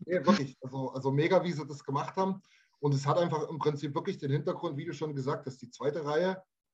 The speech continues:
ähm, ist defensiv deutlich stärker. Und, ähm, ich glaub, wo hab ich's gehört? Ich glaub, am D-, D-F-O-Rundown, der ist taufrisch,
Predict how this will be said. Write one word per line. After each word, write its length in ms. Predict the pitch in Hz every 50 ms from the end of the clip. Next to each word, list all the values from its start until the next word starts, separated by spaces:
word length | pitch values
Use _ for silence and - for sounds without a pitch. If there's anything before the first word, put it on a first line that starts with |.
| _ _ _ - 135
ähm, 320 | 139 139 139 139 135 135 143
ist 160 | 127 - -
defensiv 400 | 151 143 147 147 139 135 139 -
deutlich 320 | - 147 180 180 190 165 135
stärker. 540 | - - 131 143 143 170 180 190 190 - - _ _ _ _ _
Und, 540 | - 135 139 139 139 139 139 139 135 - - _ _ _ _ _ _ _ _ _ _ _ -
ähm, 640 | 123 127 131 127 127 127 127 127 123 123 123 _ _ _ _ _ _ -
ich 200 | 139 - - _
glaub, 280 | - 120 143 143 143 123
wo 60 | 123
hab 80 | 139 147
ich's 160 | 135 - -
gehört? 340 | - 120 127 151 165 147 -
Ich 60 | -
glaub, 140 | - 147 139
am 140 | 139 135 135
D-, 180 | 135 131 139 143
D-F-O-Rundown, 920 | 143 139 143 147 135 143 - 156 190 185 165 143 143 147 151 165 185 190 185
der 160 | 147 131 123
ist 340 | 131 131 131 - - _ -
taufrisch, 680 | - 143 160 - - - - 190 196 - - - _